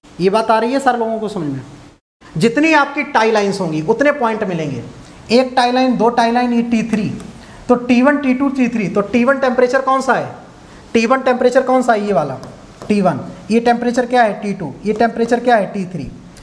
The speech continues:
ठीक है, और भी जैसे जैसे आप लोग बढ़ेंगे तो इसका मतलब temperature increase किधर हो रहा है? Top to bottom। तो bottom में क्या होता है? Temperature ज़्यादा ही होता है, देख रहे होगे आप लोग। और इनको क्या कर देंगे? मिला देंगे।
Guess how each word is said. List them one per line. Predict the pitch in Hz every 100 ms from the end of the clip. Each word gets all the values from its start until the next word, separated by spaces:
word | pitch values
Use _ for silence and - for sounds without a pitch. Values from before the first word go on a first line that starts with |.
| -
ठीक | 240 262
है, | - - -
और | 240 277
भी | 302
जैसे | 254 262 285
जैसे | 277
आप | 277 254
लोग | 262 254
बढ़ेंगे | 196 254 226
तो | 233
इसका | 240 277
मतलब | 262 262 277
temperature | 254 233 247 254
increase | 269 240 254 269
किधर | - 269
हो | 269 190
रहा | 156
है? | 123 - - - - -
Top | 247 247
to | - 254
bottom। | 208 196 160 135 -
तो |
bottom | 185 196 226
में | 247 254
क्या | 254
होता | 190
है? | 196
Temperature | 202 202 208 220
ज़्यादा | 185 185
ही |
होता | 185 143 -
है, |
देख | 147 165
रहे | 151
होगे | 127 123
आप | 123
लोग। | 123 - - -
और | 214
इनको | 220 220 269
क्या | 254
कर | 240 214
देंगे? | 226 269 277 - -
मिला | 185 190 175
देंगे। | 147 123